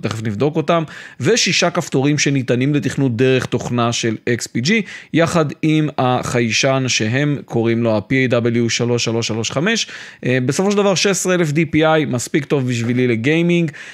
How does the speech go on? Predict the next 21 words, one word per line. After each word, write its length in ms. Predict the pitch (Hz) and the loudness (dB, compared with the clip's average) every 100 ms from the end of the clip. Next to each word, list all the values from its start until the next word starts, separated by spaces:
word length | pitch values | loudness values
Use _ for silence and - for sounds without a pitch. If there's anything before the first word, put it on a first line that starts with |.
| - | -4
אה, 120 | 139 131 | 0 0
הכבל 320 | 170 233 294 | 2 2 2
שיש 240 | 226 208 | 0 2
לנו 160 | 175 131 | 2 2
פה, 160 | 139 175 | 2 2
ממש 380 | 120 139 202 180 | 0 0 2 2
אהבתי 280 | 156 170 | 0 0
את 60 | 175 | 0
זה, 140 | 208 160 | 2 2
וכבר 440 | 120 113 110 120 | 0 0 0 0
דיברתי 500 | 117 113 143 170 180 | 0 2 2 2 0
על 80 | 127 | 2
כמה 160 | 156 170 | 2 2
מוצרים 340 | 156 143 143 | 0 0 -2
שאין 300 | - - 180 | 0 0 0
להם 160 | 208 147 | 0 0
כזה 240 | 123 117 | 0 -2
כבל, 280 | 131 135 190 | 0 0 0
זה 140 | 131 | -2
כבל 240 | 113 160 170 | 0 0 0
מסוג 420 | 139 - 147 | 0 -2 -2